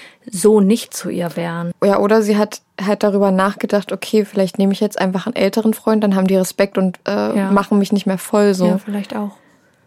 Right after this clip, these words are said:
Speaker 2: Weil der kann ja dann kommen und ist der große, starke achtzehnjährige und so.
Speaker 1: Ja.
Speaker 2: Und Natalie Keepers war, ist ja neunzehn gewesen. Also
Speaker 1: Ja.
Speaker 2: die waren, ach ja, wollte ich auch noch erzählen, diese Uni,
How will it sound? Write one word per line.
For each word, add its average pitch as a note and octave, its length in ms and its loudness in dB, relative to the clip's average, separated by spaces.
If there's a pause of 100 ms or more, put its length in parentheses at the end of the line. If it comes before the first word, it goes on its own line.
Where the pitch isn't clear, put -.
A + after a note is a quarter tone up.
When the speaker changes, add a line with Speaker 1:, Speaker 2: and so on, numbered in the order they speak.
Speaker 2:
Weil F#3+ 200 2
der F3+ 160 4
kann F3+ 240 0
ja F#3 100 2
dann F3+ 200 -2
kommen G#3+ 280 4
und F#3 220 2
ist - 160 -12
der A3 80 -6
große, G3+ 280 -4
starke - 480 -2
achtzehnjährige G#3 800 -2
und G#3 140 -4
so. G#3 80 -6 (220)
Speaker 1:
Ja. G#3+ 140 0
Speaker 2:
Und G3+ 60 2
Natalie G#3 300 2
Keepers A3+ 400 -2
war, - 80 -4
ist - 160 -8
ja G3+ 80 2
neunzehn F#3+ 540 2
gewesen. B3+ 560 4
Also G#3 240 2
Speaker 1:
Ja. G3 80 0
Speaker 2:
die F#3+ 160 -4
waren, G3+ 220 2 (420)
ach F3+ 180 -6
ja, G3+ 240 4 (160)
wollte F#3+ 240 0
ich - 80 -6
auch G3+ 100 2
noch G#3 160 2
erzählen, G3 540 0 (400)
diese F#3 560 2
Uni, G#3+ 380 6